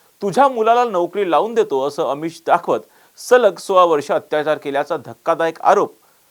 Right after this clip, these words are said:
करत या पीडित महिलेनं पोलिसांमध्ये तक्रार दाखल केली.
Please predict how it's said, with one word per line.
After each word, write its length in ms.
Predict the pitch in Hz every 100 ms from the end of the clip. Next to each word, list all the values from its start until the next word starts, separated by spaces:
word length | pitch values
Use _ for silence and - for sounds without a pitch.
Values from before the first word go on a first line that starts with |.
| _ _ -
करत 220 | 220 185 147
या 160 | 160
पीडित 360 | 160 185 190 214
महिलेनं 500 | 151 139 214 202 117 - _ _ -
पोलिसांमध्ये 600 | 175 214 233 202 143 196 -
तक्रार 340 | 147 139 143
दाखल 420 | 170 131 127 - 143
केली. 280 | 151 156